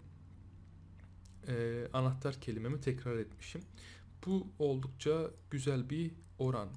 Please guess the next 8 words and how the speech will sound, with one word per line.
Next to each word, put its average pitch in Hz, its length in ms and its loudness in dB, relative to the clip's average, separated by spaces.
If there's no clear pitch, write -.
Bunu 165 200 0
çok - 240 -6
fazla 143 400 0
abartmayın, 139 680 0
spam 139 420 -2
haline 120 360 2
getirmeyin. 120 640 -2
E, 127 60 -2